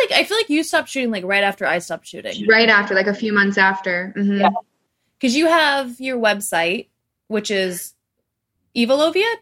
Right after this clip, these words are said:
Speaker 2: Yep. It took
Speaker 1: Dot com.
Speaker 2: forever to get that back.
Speaker 1: <laughs>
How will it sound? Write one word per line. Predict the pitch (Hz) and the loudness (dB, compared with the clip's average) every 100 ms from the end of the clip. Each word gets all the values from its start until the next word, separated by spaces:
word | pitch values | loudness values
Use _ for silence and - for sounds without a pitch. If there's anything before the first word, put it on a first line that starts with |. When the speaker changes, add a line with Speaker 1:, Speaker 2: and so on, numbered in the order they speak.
| _ _ _ _ _ _ | _ _ _ _ _ _
Speaker 2:
Yep. | 247 - - - _ _ - _ _ | 0 0 -2 -14 _ _ -20 _ _
It | 277 220 | 4 6
took | 311 | 6
Speaker 1:
Dot | - | 4
com. | |
Speaker 2:
forever | 240 247 277 269 | 6 6 6 4
to | 240 | 2
get | 226 220 | 0 2
that | 196 - | 2 4
back. | 180 214 247 - - | 4 4 2 2 2
Speaker 1:
<laughs> | - | 2